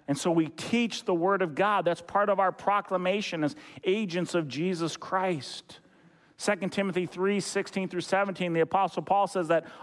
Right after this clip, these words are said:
all Scripture is breathed out by God and profitable for teaching, for reproof,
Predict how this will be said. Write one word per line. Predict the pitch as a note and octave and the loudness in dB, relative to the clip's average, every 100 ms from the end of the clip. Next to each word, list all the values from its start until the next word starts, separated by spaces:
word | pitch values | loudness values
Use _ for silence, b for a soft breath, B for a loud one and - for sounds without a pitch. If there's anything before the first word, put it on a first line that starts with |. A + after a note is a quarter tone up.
| - | -2
all | F#3+ G#3+ A#3 A#3 | 2 4 6 4
Scripture | - - - A#3+ G3+ - F#3+ F3 | 0 -8 0 0 0 0 2 2
is | C3 | 0
breathed | B2+ C#3+ F#3 C4 C4 G3+ | -2 0 0 2 0 2
out | G3+ F3 - | 2 2 0
by | D3+ C#3 | 0 0
God | A2+ G#2 - - B B B - | -2 -6 -8 -14 B B B -2
and | E3 | -2
profitable | - - G#3 A#3+ G#3+ F3+ E3+ | -2 0 2 2 0 0 2
for | D3+ D#3+ | 0 -4
teaching, | - G3+ G3 - D3+ C3+ | -4 -4 -4 -4 -4 -2
for | D#3+ D3 | 0 0
reproof, | C#3+ - F3 D#3 C#3+ | 0 -2 0 2 2